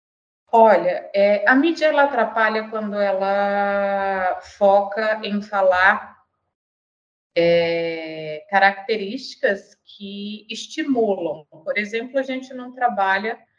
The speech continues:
é, evidenciando nem percentuais, nem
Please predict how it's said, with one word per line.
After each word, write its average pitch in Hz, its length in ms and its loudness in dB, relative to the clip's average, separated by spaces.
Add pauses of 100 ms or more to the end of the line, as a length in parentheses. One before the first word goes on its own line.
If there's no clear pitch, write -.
(220)
é, 196 360 0
evidenciando 185 1300 -6 (520)
nem 220 320 0
percentuais, 202 1300 -2
nem 208 640 -4